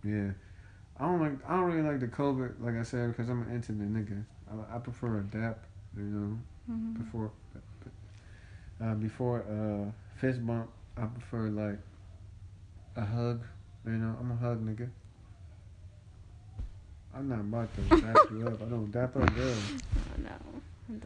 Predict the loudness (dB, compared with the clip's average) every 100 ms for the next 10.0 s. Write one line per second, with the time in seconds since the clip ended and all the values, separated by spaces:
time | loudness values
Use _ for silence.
0 | -6 -6 -8 -10 -10 -12 -4 2 4 6
1 | 4 2 -4 -12 -16 -16 -16 -16 -18 -16
2 | -16 -16 -16 -14 -14 -12 -8 -6 -6 -6
3 | -4 -2 -2 -2 -2 -4 -10 -16 -16 -18
4 | -18 -18 -10 -4 -2 0 0 0 0 -2
5 | -4 -8 -14 -18 -6 0 0 -2 -14 -16
6 | -14 -16 -14 -6 -2 -2 2 2 4 4
7 | 2 0 0 2 2 2 2 0 0 -2
8 | 0 0 2 2 0 0 -2 -4 -4 -4
9 | -6 -4 -2 0 2 0 0 0 0 -2